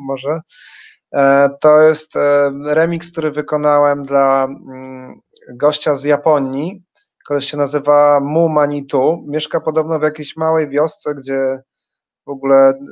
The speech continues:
prawie nie ma internetu i, i ludzie uprawiają po prostu rolę i, i żyją, e, trochę jak za czasów jakichś feudalnych. E, a zrobiłem to na zlecenie, e,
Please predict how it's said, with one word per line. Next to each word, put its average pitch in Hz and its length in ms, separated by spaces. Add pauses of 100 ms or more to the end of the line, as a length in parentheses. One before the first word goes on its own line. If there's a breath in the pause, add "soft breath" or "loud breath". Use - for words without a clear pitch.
(320)
prawie 151 280
nie 156 120
ma 151 140
internetu 143 840
i, 131 340
i 131 60
ludzie 143 280
uprawiają 139 600
po 135 100
prostu 135 380 (460)
rolę 139 480 (680)
i, 143 360
i 135 60
żyją, 143 320
e, 139 400 (280)
trochę 139 240
jak 135 180
za 139 140
czasów 139 320
jakichś - 340
feudalnych. 139 680 (1000)
E, 135 520
a 143 460
zrobiłem 151 440
to 156 100
na 151 140
zlecenie, 151 640 (320)
e, 135 480